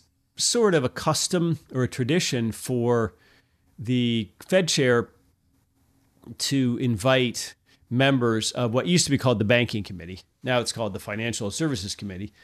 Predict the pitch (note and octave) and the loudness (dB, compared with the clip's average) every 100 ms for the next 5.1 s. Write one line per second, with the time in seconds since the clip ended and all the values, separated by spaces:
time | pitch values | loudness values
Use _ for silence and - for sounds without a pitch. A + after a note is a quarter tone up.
0 | _ _ _ _ C3 B2 A#2 A#2 A#2 A2+ | _ _ _ _ 0 4 4 4 2 0
1 | G#2+ B2+ G#3 - F#2 - - - _ _ | 4 4 4 -2 -8 -4 -6 -8 _ _
2 | _ _ _ _ _ - C3 B2 B2+ A#2+ | _ _ _ _ _ -4 0 2 2 2
3 | - D#3 C#3 C3 B2+ - G3 C4 - E3+ | 4 6 6 6 4 2 4 2 0 0
4 | C3+ A#2+ D#3+ D#3 C#3+ C#3 C#3 - C3 A#2 | 0 0 0 0 2 2 2 -2 -4 -4
5 | A2+ | -6